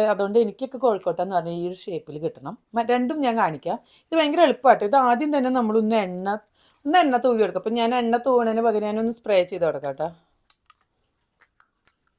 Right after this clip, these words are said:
ഒന്ന് just ഒന്ന് എണ്ണ തൂവി കൊടുത്താൽ മതി ട്ടോ. ഇനി ഇങ്ങനെ ഒരു കുഞ്ഞു കുഞ്ഞു ഉണ്ടകൾ ഉണ്ടാക്കാം ട്ടോ. just ഒന്ന് പെട്ടെന്ന് പെട്ടെന്ന് എടുക്കാൻ വേണ്ടിയിട്ടേ. കണ്ടില്ലേ, ഒട്ടും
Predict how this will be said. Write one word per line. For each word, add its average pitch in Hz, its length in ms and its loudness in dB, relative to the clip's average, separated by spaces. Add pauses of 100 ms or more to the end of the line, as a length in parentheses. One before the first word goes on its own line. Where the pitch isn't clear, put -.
(1700)
ഒന്ന് 277 140 -2
just 269 340 0
ഒന്ന് 294 160 0
എണ്ണ 240 180 0
തൂവി 240 280 2
കൊടുത്താൽ 196 320 -2
മതി 160 200 -6
ട്ടോ. 156 180 -2 (1160)
ഇനി 285 120 -8
ഇങ്ങനെ 262 260 0
ഒരു 240 160 0
കുഞ്ഞു 214 220 -4
കുഞ്ഞു 202 300 -6 (360)
ഉണ്ടകൾ 185 400 0
ഉണ്ടാക്കാം 143 400 -4
ട്ടോ. 156 160 -10
just 165 340 -10
ഒന്ന് 160 200 -10 (720)
പെട്ടെന്ന് 208 300 -4
പെട്ടെന്ന് 190 240 -6
എടുക്കാൻ 170 240 -6
വേണ്ടിയിട്ടേ. 139 360 -10 (920)
കണ്ടില്ലേ, 240 220 -2
ഒട്ടും 311 420 -4